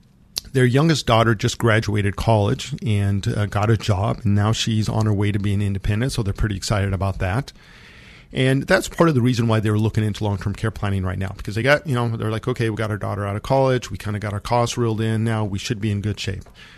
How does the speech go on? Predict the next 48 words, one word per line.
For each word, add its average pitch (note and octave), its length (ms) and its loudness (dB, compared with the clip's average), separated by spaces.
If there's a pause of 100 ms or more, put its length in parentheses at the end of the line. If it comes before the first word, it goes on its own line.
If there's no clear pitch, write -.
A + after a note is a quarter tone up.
(180)
They B2+ 80 2
have A#2+ 160 4
four C3+ 200 4
oh B2+ 40 4
one B2+ 160 2
K C3 320 0
through B2+ 300 0
their A2 160 2
jobs, C#3+ 480 0
both C#3 260 0
of C#3 80 -2
them. D#3+ 300 0
They A2 120 -2
have A#2 220 -2
some A2 160 -4
cash G#2+ 320 -2
savings. E3 640 -2 (340)
Kelly's F3+ 360 2
going D3 180 2
to B2 60 4
have B2+ 180 0
a A#2 60 -2
small B2+ 280 0
pension B2 400 0
from A#2 440 -2
the G#2+ 100 -2
school B2+ 320 0
district G#2 420 -4
when G2+ 120 -2
she - 240 -4
retires. F#2+ 640 -6 (880)
And D#3 260 4 (340)
A F3+ 80 4
side A3 400 2
note C3+ 280 4
here, A2+ 340 -2
I D#3 140 2
will F3+ 120 4
just D3+ 200 -2
tell C3+ 180 2
you A#2+ 100 0
that A2+ 140 -2
when C#3+ 200 2
we G3 100 4
were G3 100 2
talking C#3+ 560 -2
to A2 140 -2
them, G2+ 440 -2